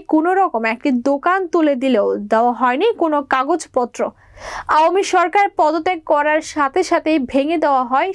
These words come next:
সেই দোকানটি। তিনি সমিতি থেকে লোন নিয়ে দোকানের মালামাল কিনেছিল। এখন কিস্তির টাকা না দিতে পেরে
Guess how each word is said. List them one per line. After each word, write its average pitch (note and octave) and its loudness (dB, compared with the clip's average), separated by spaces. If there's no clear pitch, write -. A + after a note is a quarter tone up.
সেই C4+ 0
দোকানটি। C#4 -2
তিনি E4+ 2
সমিতি F#4+ 2
থেকে F4+ 0
লোন D#4+ 4
নিয়ে D4+ 2
দোকানের E4+ 0
মালামাল C#4 0
কিনেছিল। A#3+ 0
এখন F#4 0
কিস্তির E4+ 0
টাকা F4 0
না B3 2
দিতে E4 0
পেরে B3+ 2